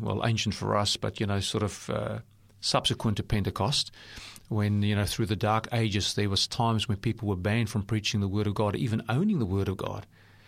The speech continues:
And then what happens, because it was legal for the parents to preach, in Scandinavian countries, the children, just ordinary little kids,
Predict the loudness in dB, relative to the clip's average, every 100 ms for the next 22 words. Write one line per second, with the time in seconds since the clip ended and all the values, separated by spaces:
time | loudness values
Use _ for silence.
0 | -20 -20 -18 -6 0 4 4 4 2 4
1 | 2 2 2 2 2 2 2 2 0 -2
2 | -2 2 2 2 0 -2 -2 -2 0 0
3 | 2 2 2 2 2 2 0 -2 -4 -2
4 | -2 -4 -10 -20 -20 -12 -6 0 0 2
5 | 0 0 -4 -14 -18 -6 -4 -2 0 2
6 | 2 2 0 0 -2 -2